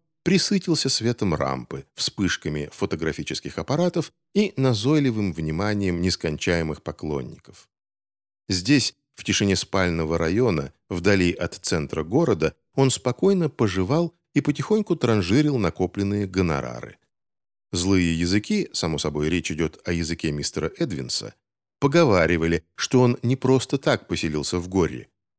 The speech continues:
а из-за какой-то неприятной истории, едва ли не скандала, связанной с некой женщиной, карточными долгами и обманутыми кредиторами. Спорщики так горячо припирались,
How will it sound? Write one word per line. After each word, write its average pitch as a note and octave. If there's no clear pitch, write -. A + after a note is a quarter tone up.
а G#2+
из-за F#2+
какой-то A2+
неприятной A2
истории, D2
едва F#2+
ли B2
не B2+
скандала, A2+
связанной C#3
с -
некой A#2+
женщиной, E3
карточными G2+
долгами F2+
и E3
обманутыми G#2+
кредиторами. F2+
Спорщики -
так A#2
горячо G#2+
припирались, D#3